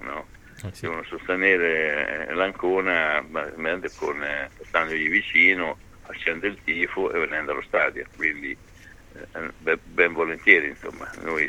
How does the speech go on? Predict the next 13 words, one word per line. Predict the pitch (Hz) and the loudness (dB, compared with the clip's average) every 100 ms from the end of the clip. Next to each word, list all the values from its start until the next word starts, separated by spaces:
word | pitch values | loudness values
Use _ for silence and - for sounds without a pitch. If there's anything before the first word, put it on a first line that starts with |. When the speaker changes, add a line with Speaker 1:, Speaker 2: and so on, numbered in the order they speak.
| - | -2
Speaker 1:
saremo | 78 78 76 76 | -2 -2 -2 -2
d'accordo | 73 69 80 76 73 | -2 0 2 0 0
con | 78 | -4
loro. | 71 67 62 - - - - - - - | -2 -4 -6 -14 -20 -20 -20 -20 -18 -4
Speaker 2:
E | 127 | 4
noi | 202 | 4
magari, | 120 151 147 117 | 6 6 4 2
eh, | 113 | 0
a | 110 127 | 0 2
questo | 123 117 113 | 2 2 2
punto | 156 151 | 0 0
speriamo | 117 - 123 131 143 123 | 0 4 8 8 8 4
che | - 127 131 127 127 123 | 6 8 10 10 8 6